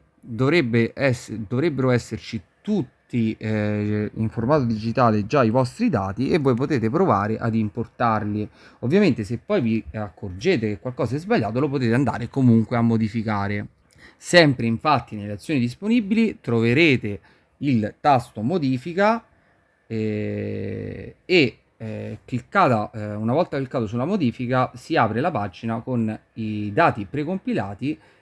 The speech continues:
e la possibilità ovviamente di andarli poi a modificare.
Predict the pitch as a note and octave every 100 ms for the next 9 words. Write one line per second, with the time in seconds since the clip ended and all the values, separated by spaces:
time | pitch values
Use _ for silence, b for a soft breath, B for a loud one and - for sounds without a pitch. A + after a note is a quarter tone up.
0 | b F#3 C#3 A2+ D3 - G3+ B3+ G#3 G#2
1 | - B2+ F#3 G#2 G2+ A2+ C3 D3+ G2 G2
2 | G2+ A2 - G#2 G2+ - A#2 A2 A2+ G#2+
3 | G2+ G#2+ G#2 G2 G2+